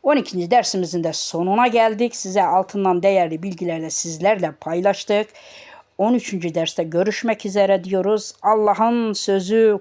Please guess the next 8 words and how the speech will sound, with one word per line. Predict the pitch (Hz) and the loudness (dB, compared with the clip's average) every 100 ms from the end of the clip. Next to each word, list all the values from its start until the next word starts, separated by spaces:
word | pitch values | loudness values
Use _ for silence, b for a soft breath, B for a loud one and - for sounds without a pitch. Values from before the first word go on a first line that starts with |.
| - | -4
Kur'an'ın | 214 196 208 220 202 226 240 214 196 | -6 0 2 4 2 0 -2 -4 -4
diğer | 202 214 247 202 | 2 4 4 2
sözlere | - 202 185 196 196 247 240 B B B _ | 0 -2 0 2 4 4 4 B B B _
karşı | - 202 - 262 | 0 0 0 -2
üstünlüğü, | 233 220 - - 240 214 196 196 226 269 269 b b _ | -2 -6 -6 -4 -2 0 0 2 2 2 0 b b _
Allah'ın | 202 214 202 214 240 208 285 269 226 190 | 2 2 2 4 2 4 2 2 0 0
Cellü | 214 208 196 214 196 | 2 2 0 -2 0
Celal'i | 202 202 202 190 190 214 285 285 | 0 4 4 4 4 4 4 2